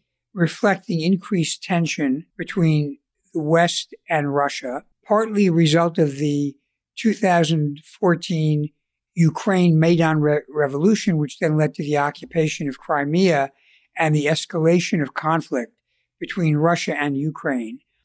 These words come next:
and partly dealing with the explosion of social media, which has created more opportunities for targeted, sophisticated information operations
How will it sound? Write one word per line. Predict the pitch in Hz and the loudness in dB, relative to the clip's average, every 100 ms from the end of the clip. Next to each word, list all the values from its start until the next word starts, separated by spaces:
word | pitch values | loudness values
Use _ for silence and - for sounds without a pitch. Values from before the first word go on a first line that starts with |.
| - | -2
and | 180 - | -2 0
partly | 220 285 294 180 | 2 2 2 0
dealing | 147 165 170 175 | 2 2 4 4
with | 165 | 4
the | 156 | 4
explosion | 170 - - 175 165 165 156 | 2 0 2 4 4 4 2
of | 147 | 2
social | 180 151 - | 2 2 0
media, | 151 185 220 190 | 0 2 4 4
which | 156 151 | 4 0
has | 165 - | -6 -6
created | 175 151 143 | -4 -2 -2
more | 151 180 190 | 2 2 4
opportunities | 175 - 143 - 202 196 147 139 139 - _ - _ _ | 2 -2 -6 2 4 4 0 -2 -4 -8 _ -20 _ _
for | - 147 | -2 -2
targeted, | - - 190 196 190 208 190 185 165 - _ _ - | -4 -2 2 2 4 2 2 2 -2 -10 _ _ -12
sophisticated | - 170 - 208 202 - 180 190 185 175 | -8 -8 0 0 0 -4 -2 0 0 0
information | 151 156 - 156 165 170 - | -2 -4 0 2 4 2 0
operations | 151 143 - 143 147 151 - 135 247 | 0 -2 -2 0 2 0 -2 -2 -4